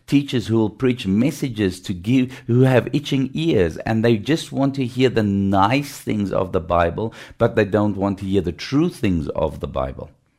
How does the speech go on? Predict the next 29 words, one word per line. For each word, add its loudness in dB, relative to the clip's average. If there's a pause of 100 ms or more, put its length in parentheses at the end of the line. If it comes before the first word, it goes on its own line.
(280)
if -6
you -8
can -4
get -2
what -2
I'm 0
saying. -6 (400)
So 4
he 4
says, -2
"But 0
you," -2
verse -2
five, 0
are -2
you 0
listening? -2
"But -2
you -4
be 0
watchful 0 (320)
in 4
all 4
things, -2 (360)
endure 4
afflictions." -4 (380)
Hmm. 2 (540)
Endure 2
afflictions? -2